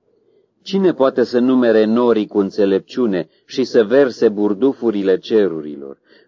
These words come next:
pentru ca să înceapă pulberea să facă noroi și bulgării de pământ să se lipească împreună?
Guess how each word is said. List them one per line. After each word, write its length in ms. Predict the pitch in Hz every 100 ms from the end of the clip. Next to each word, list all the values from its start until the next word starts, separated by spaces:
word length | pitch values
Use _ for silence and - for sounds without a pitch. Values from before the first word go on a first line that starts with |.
| 143
pentru 300 | 143 131 135
ca 140 | 92
să 160 | - 123
înceapă 360 | 117 160 147 123
pulberea 440 | 139 139 123 117
să 180 | - 104
facă 320 | 127 127 120
noroi 500 | 110 104 120 120 92 _ -
și 220 | - 127
bulgării 580 | 113 147 139 123 117 107
de 120 | 110
pământ 400 | 117 117 135 131
să 140 | 131
se 160 | 120 117
lipească 480 | 107 120 120 - 113
împreună? 640 | 104 110 107 85 67